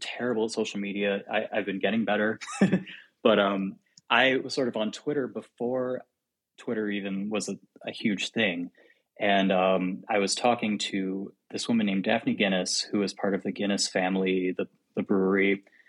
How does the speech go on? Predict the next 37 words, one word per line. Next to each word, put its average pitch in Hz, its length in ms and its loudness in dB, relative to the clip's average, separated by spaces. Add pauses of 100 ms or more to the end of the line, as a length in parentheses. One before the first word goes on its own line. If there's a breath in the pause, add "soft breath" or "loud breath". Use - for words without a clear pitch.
(140 soft breath)
She's 98 180 0
an 101 140 0
artist, 101 640 4
an 98 200 -4
advocate 95 560 0
for 101 140 -4
young 98 240 2
artists 95 500 2
and 98 120 -2
designers. 95 680 -2 (540 soft breath)
She - 240 2
saw 117 240 4
my, 104 200 4
I, 104 300 2
my 98 260 2
sketches 95 800 0 (140)
on 95 440 0
Twitter, 98 520 0 (380)
and 104 120 -4
she 113 120 -2
contacted 110 440 0
me 104 100 -2
and 95 100 -2
she - 60 -10
said, - 200 -4
"We 92 80 -4
have 110 180 2
to 113 60 -2
meet 104 180 2
up. 92 220 0
We 95 100 -2
have 98 160 -2
to - 80 -4
make 95 220 0
these 98 220 0
into 92 240 -2
something." 95 500 -2